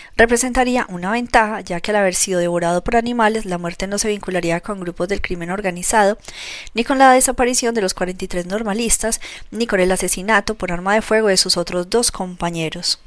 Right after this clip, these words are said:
La G I E I, en el centro de una campaña de persecución, amenazas y hasta el linchamiento de las páginas de algunos periódicos de la Ciudad de México,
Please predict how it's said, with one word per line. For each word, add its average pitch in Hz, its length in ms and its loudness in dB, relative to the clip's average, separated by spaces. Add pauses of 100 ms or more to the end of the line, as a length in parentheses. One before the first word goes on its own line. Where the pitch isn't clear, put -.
(1400)
La 220 340 4 (260)
G 269 340 6
I 247 200 -4
E 220 140 -2
I, 226 240 -4 (360)
en 202 120 6
el 190 120 -4
centro 202 300 0
de 247 80 2
una 262 140 0
campaña 185 380 -4
de 202 60 4
persecución, 185 680 -2
amenazas 196 640 -2
y - 20 -4
hasta 180 300 4
el 180 120 0
linchamiento 180 580 -4
de 220 80 0
las 196 160 -2
páginas 180 320 -4
de 208 80 -2
algunos 175 320 -6
periódicos 175 440 -2
de 196 120 -2
la 185 100 -2
Ciudad 170 260 -2
de 180 120 -2
México, 226 500 -2